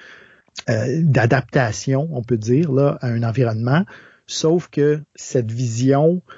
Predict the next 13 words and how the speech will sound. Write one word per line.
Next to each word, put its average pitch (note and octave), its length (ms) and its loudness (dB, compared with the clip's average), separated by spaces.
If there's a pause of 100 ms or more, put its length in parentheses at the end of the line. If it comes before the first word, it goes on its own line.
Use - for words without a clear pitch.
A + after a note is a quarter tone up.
(320)
euh, A#2 220 0
relativiste C3+ 960 2
va C3 240 -2
devenir C3 400 0
de B2+ 100 0
plus D3 240 -2
en C3 160 0
plus D3+ 360 -2
en B2+ 180 -2
tension C#3+ 600 0
avec B2 400 0 (220)
des B2+ 220 2
auteurs. C#3 520 2